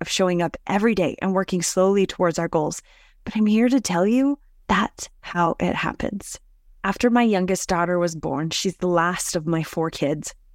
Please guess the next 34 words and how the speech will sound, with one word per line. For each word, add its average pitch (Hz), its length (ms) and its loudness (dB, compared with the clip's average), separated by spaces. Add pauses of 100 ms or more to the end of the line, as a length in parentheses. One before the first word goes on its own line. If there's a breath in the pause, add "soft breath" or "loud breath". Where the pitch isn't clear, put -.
(160)
I 214 60 2
developed 196 480 4
a 220 60 2
condition 175 500 0
called 165 220 -2
diastasis 165 680 -4
recti, - 460 -4
or 175 280 0 (500)
ab 180 200 2
separation. - 680 -2
And 214 100 4
I 311 140 6
actually 415 280 4
had 175 220 2
this 196 240 0
with 185 140 0
a - 40 -14
couple - 360 0
of 285 100 -2
my 311 100 2
kids, 320 300 0
but 226 140 0
it 240 100 2
was 269 160 4
the 247 120 4
worst 185 340 0
with 170 140 0
her, 156 300 -6
the 185 100 -2
worst 180 320 0
after 165 280 -2
my 151 140 0
last 151 280 -4
one. 190 200 -4